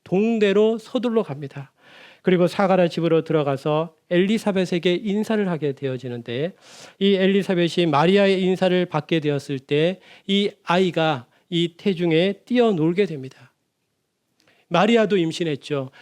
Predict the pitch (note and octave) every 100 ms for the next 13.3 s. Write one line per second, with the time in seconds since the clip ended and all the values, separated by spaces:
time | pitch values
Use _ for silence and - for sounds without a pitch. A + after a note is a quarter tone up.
0 | _ - A3 F#3 D3 F#3 - A3+ A3 G#3+
1 | G#3 E3+ E3+ E3 C#3 C#3 - F#3+ A3 G#3+
2 | - - F3+ F3 E3+ - F3+ F#3 G3 G3+
3 | F#3 F3 D#3+ E3+ D#3+ - E3+ E3+ D#3 C#3+
4 | D#3 E3+ - C#3+ C3+ C3 D3 F#3 G3+ _
5 | _ _ _ - - G#3+ - F#3+ F#3 F3+
6 | - A#3 B3 A3 - F3 C#3 C3 C3 C3
7 | _ _ _ - _ - D3+ D3+ D3 D3+
8 | D#3 C#3+ C#3+ C#3 C3 C3+ B2+ C3 C3 B2+
9 | - D3 C#3+ C#3 D3 C#3 C3+ _ _ _
10 | _ _ _ _ _ _ _ _ _ _
11 | _ _ _ - - - G3+ G3 F#3 G3
12 | F#3+ G3 F3+ F#3+ F#3 - - - B3 A3+
13 | A3 G#3+ G#3+